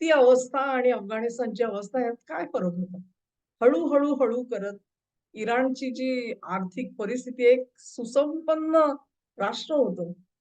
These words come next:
ती खाली येत गेली आणि त्याची इतकी घसरण झाली की आज विपन्नावस्थेला इराण पोचलेला आपण बघतो आहोत.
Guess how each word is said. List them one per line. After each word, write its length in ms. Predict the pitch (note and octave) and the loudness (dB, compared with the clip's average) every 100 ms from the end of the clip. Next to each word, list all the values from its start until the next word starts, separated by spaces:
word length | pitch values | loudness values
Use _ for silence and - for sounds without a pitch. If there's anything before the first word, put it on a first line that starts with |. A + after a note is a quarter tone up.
| _ | _
ती 680 | _ _ - A#3+ A#3+ G#3 F#3 - _ _ _ _ _ _ _ | _ _ -14 -10 -8 -8 -12 -20 _ _ _ _ _ _ _
खाली 400 | - G3+ G#3+ D4+ | -12 -4 0 4
येत 180 | C4+ G#3 | 4 4
गेली 380 | F#3 F3 E3+ - _ _ _ - | 0 -4 -6 -14 _ _ _ -12
आणि 180 | G#3 A3 | -8 -4
त्याची 280 | G#3+ - | -4 -4
इतकी 400 | B3+ G3+ - D#4+ | -8 -8 -8 -4
घसरण 480 | D4+ A#3+ A3+ B3 A#3 | -2 -2 0 0 0
झाली 360 | G#3 F#3+ G#3+ - | -2 -4 -4 -6
की 140 | A3 - | -4 -4
आज 380 | D#3+ G#3 G3+ F3 - _ _ _ F#3 | -2 -2 -4 -8 -16 _ _ _ -4
विपन्नावस्थेला 1300 | F#3+ F#3 A3+ A#3 B3+ B3+ G3 F#3 - A3 F#3+ F#3+ F#3+ - - _ _ | -4 -4 -4 -2 2 2 0 -2 -2 -2 -2 -4 -6 -12 -20 _ _
इराण 340 | F#3+ G3 G#3 | -4 -2 -2
पोचलेला 540 | G3+ F#3 E3+ F#3+ F#3 F#3+ | -4 -4 -4 -2 0 0
आपण 320 | F3+ F3 E3+ | -2 -2 -4
बघतो 380 | E3 - - D#3 | -6 -10 -6 -6
आहोत. 220 | - | -6